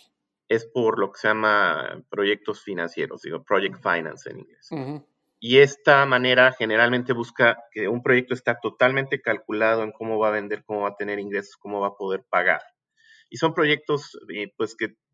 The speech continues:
Speaker 1: tienen una, una valía para, eh,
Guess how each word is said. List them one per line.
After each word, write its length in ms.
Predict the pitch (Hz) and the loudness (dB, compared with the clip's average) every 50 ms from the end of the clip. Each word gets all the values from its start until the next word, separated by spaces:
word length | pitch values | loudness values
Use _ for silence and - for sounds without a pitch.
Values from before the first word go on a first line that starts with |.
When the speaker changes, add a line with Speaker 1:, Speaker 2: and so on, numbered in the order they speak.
| _ _ _ _ _ | _ _ _ _ _
Speaker 1:
tienen 280 | - 135 127 127 123 | -2 0 0 2 0
una, 420 | 123 123 120 120 120 117 113 104 73 | 0 -2 -2 0 0 0 0 0 -2
una 460 | 87 110 110 107 104 101 98 92 - - | -4 -6 -6 -6 -6 -6 -6 -8 -8 -8
valía 360 | 95 95 101 107 107 107 101 | -8 -8 -6 -4 -4 -4 -4
para, 300 | - - 90 90 - - _ _ _ _ - - - - _ _ _ _ | -6 -10 -12 -12 -12 -14 _ _ _ _ -20 -20 -20 -20 _ _ _ _
eh, 180 | - 57 57 - | -20 -20 -20 -20